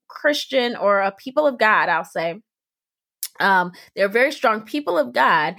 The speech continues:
but they worked in secular environments, in a s-, a whole different atmosphere. Uh,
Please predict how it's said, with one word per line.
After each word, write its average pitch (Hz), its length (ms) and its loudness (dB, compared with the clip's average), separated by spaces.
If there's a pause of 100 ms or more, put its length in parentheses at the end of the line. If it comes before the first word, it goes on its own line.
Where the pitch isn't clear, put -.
(200)
but 220 140 -2
they 208 120 2
worked 240 520 -2
in 208 180 0
secular 208 680 -2
environments, 180 920 -2
in 185 200 -2
a 180 140 0
s-, 175 240 -8
a 190 100 2
whole 220 300 -2
different 214 440 -4
atmosphere. 180 840 -4 (460)
Uh, 170 340 0